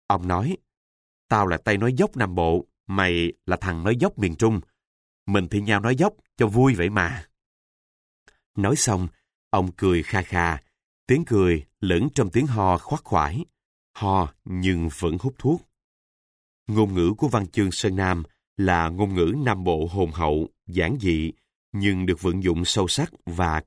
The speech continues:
cực kỳ tài hoa. Từ truyện ngắn, tùy bút, đến những tác phẩm biên khảo, ông đều dùng ngôn ngữ thuần túy dân gian Nam Bộ.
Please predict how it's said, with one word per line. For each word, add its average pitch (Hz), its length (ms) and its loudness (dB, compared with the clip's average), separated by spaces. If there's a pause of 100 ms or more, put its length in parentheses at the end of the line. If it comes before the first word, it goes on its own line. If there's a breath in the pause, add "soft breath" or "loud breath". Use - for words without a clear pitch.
cực - 240 -4
kỳ 85 200 0
tài 80 240 -4
hoa. 87 380 -4 (640)
Từ 87 280 0
truyện 90 280 -2
ngắn, 110 280 -4 (280)
tùy 90 180 2
bút, 107 220 2 (460)
đến 113 300 2
những 135 100 0
tác 170 180 -4
phẩm 107 400 0
biên 104 140 2
khảo, 87 400 -2 (340)
ông 92 340 0
đều 92 120 4
dùng 85 260 -2
ngôn 95 220 -2
ngữ 87 260 -2
thuần 85 220 -2
túy 104 340 0
dân 98 220 0
gian 85 300 -2
Nam 87 160 -4
Bộ. 80 340 -2